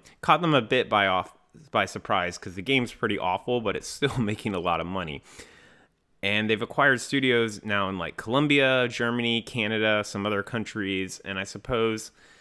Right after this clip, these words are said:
the mobile industry is going through a mass consolidation where the big players are swallowing up all the mid-level players, but I still think Jam City now sets its sight on, like, this global I P O plan,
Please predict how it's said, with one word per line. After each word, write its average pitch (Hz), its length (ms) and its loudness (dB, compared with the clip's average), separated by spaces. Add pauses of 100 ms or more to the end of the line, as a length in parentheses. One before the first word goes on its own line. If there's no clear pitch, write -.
(800)
the 104 80 -6
mobile 147 260 2
industry 123 460 0
is 113 140 -2
going 107 240 -2
through 98 180 -4
a 80 40 -6
mass 92 420 -2
consolidation 95 760 -6
where 95 80 -8
the 87 100 -8
big 90 260 -6
players 90 340 -4
are 85 40 -12
swallowing 90 440 -8
up 85 140 -8
all 90 80 -4
the 87 80 -10
mid-level 101 420 -2
players, 160 500 -4 (180)
but 135 380 0 (200)
I 107 100 -4
still 131 440 -8
think 127 420 -4
Jam 113 260 -6
City 110 300 -4
now 101 320 0
sets - 320 -8
its - 140 -14
sight 101 300 -4
on, 95 180 -8
like, 95 160 -8
this - 180 -14
global 101 720 -4
I 107 200 -6
P 92 240 -6
O 110 120 0
plan, 82 480 -8